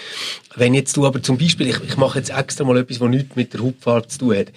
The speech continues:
Wenn jetzt du Security bist bei einem Fußballstadion und du musst die Leute dort entweder rausnehmen oder durchlassen,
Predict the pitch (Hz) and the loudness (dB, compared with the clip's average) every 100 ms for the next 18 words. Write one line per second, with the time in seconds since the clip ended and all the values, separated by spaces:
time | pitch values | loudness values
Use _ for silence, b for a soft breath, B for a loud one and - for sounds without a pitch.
0 | B B B 117 127 - 135 135 139 127 | B B B 0 0 -2 -6 -4 -6 -4
1 | 147 160 170 170 160 143 104 - 117 107 | 0 2 2 -2 -4 0 2 0 0 0
2 | 110 139 143 - 135 127 123 120 117 104 | 0 2 0 0 -2 0 0 0 2 -2
3 | 85 82 _ _ _ 123 120 117 127 131 | -2 -10 _ _ _ -4 -4 0 2 2
4 | 127 - 131 139 - 156 - 127 123 127 | 2 0 -2 -2 -12 -14 -2 -2 0 -2
5 | 123 123 131 123 127 170 165 151 143 131 | 0 0 0 -4 -2 0 0 0 0 0
6 | 113 - 120 123 123 82 | -2 -2 0 2 0 -2